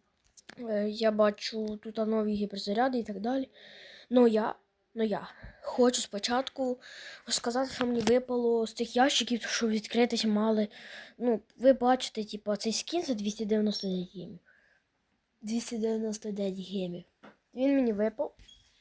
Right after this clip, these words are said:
Він мені прикольно, нравиться. Не, ну, не дуже, але ну. Дальше не отакий вой скін, а ось такий вой. Тоже прикольний. І більше мені нічого не випало. Нормально,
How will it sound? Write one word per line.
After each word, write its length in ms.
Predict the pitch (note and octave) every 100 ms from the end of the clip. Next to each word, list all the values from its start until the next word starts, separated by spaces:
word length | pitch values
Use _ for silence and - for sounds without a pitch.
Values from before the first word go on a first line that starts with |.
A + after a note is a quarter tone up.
| - - - _
Він 140 | E4 D4+
мені 160 | C4+
прикольно, 440 | A#3+ A#3+ E4+ F#4 D#4
нравиться. 520 | A#3+ C4+ D4+ C4+ A#3
Не, 100 | A#3
ну, 220 | D#4 A4 -
не 160 | C#4 C4+
дуже, 340 | B3 E4+ C4+
але 300 | G3 G#3 A3
ну. 220 | G3 E3 E3+ - - - - - - - -
Дальше 680 | C4 D#4+ - C#4+ C4+ C4+ B3+
не 180 | B3 B3+
отакий 320 | B3 A#3 A#3+
вой 180 | D4+ F#4+
скін, 320 | - B3+ -
а 80 | A#3
ось 160 | B3 -
такий 240 | A#3+ A#3+
вой. 360 | G#3+ G3 A#3+ - - - - _ _ _ _ _ - - -
Тоже 260 | B3+ A3+
прикольний. 580 | G#3+ G3+ - G#3 A#3+ E4 _ _ _ _ _ _ A#3+
І 40 |
більше 260 | C4+ F#4 D4
мені 200 | C4 B3+
нічого 260 | A#3+ C4+
не 120 | C4
випало. 400 | G3 F3+ - F3 - - - _ _ _ _ _ _ _ _ G3+
Нормально, 720 | G#3 A#3 D4+ F#4+ F4 D4+